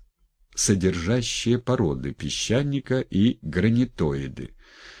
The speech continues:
На стенах – встречаются однотипные рисунки, имеющие, по предположению исследователей,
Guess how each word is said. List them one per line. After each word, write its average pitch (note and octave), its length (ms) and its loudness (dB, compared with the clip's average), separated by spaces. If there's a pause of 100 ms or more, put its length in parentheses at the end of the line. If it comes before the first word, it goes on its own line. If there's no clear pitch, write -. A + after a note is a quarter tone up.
(120)
На G2 140 6
стенах – - 760 0
встречаются A#2+ 760 2
однотипные B2 680 0
рисунки, D#2+ 680 -2
имеющие, G#2 600 2
по D#2 400 -2 (640)
предположению F2 880 0
исследователей, C3 920 2